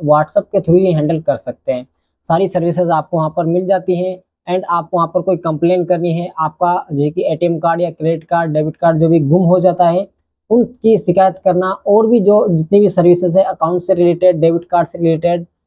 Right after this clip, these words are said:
loan से related and credit card से रिलेटेड, स्टेटमेंट से रिलेटेड, balance inquiry से related, सारी जानकारी आपको अपने WhatsApp banking के through ही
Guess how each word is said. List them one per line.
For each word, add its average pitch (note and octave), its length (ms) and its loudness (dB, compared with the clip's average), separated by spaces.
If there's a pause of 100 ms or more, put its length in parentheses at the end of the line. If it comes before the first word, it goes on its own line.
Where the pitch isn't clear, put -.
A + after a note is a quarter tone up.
(160)
loan G3 200 2
से G#3+ 120 -2
related G3 480 2
and E3+ 340 -6
credit F#3 300 0
card F3 200 0
से F#3+ 120 -2
रिलेटेड, F3 680 0 (340)
स्टेटमेंट G3+ 480 0
से G3 80 -2
रिलेटेड, F#3+ 420 2
balance E3+ 360 -2
inquiry E3+ 360 0
से F#3 120 -6
related, F3+ 360 0 (320)
सारी G#3+ 440 -2
जानकारी G3 440 -2
आपको E3 380 -4
अपने E3 280 -4
WhatsApp D3 440 -4
banking C#3+ 320 -6
के D3+ 60 -6
through D3+ 240 -4
ही A#3 180 -4